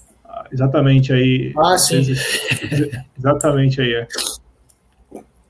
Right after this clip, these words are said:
Speaker 1: Recitação
Speaker 2: É,
Speaker 1: irracional
Speaker 2: é.
Speaker 1: dos textos memorizados, né?
Speaker 2: Pois é, Cláudio. É, isso aqui é, assim, a, a gente pode falar que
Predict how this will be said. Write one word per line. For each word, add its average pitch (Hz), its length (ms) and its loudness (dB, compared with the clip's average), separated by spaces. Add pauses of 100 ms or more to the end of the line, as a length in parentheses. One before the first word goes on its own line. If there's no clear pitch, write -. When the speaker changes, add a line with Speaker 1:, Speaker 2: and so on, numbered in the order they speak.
(260)
Speaker 1:
Recitação 143 640 0
Speaker 2:
É, 233 100 6
Speaker 1:
irracional 160 560 2
Speaker 2:
é. - 20 -4
Speaker 1:
dos 139 140 -8
textos 151 360 -4
memorizados, 131 840 -2
né? 135 200 -10 (560)
Speaker 2:
Pois 220 240 4
é, 220 180 6
Cláudio. 151 480 0 (420)
É, 170 180 0
isso 180 200 0
aqui 214 140 -2
é, 208 220 0
assim, 165 480 -8 (1000)
a, 147 800 -4 (720)
a 156 80 -4
gente 170 280 -6
pode 208 300 -2
falar 160 360 -6
que 131 640 -6